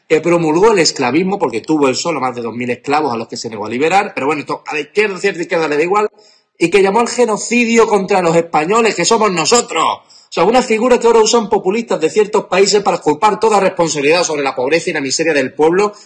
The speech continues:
al que ellos mismos llevan décadas sometiendo. Y se tiene que levantar el rey. Pero bueno, más allá de eso, ¿de verdad esto es lo importante? Si el rey Felipe se sienta o se queda de pie, los medios de comunicación sois puro terrorismo informativo. Y os voy a decir algo,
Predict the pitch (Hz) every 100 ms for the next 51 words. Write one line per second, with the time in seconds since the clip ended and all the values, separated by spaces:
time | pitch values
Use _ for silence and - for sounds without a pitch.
0 | - 131 131 196 180 160 170 175 175 143
1 | 147 143 147 147 139 131 107 127 120 -
2 | - 117 110 127 135 139 131 127 127 127
3 | 180 233 _ _ - 165 196 156 185 156
4 | 123 208 - 110 - _ - 156 139 123
5 | 131 180 202 208 190 175 147 127 127 127
6 | 135 226 - _ _ - - 147 151 175
7 | 170 170 165 170 151 139 165 147 139 143
8 | 139 123 131 190 226 - - 151 165 240
9 | 247 185 175 160 156 143 - 220 208 202
10 | - - 240 240 226 202 160 175 208 208
11 | 180 - 143 127 156 131 101 - _ 147
12 | 139 247 226 - 160 170 127 104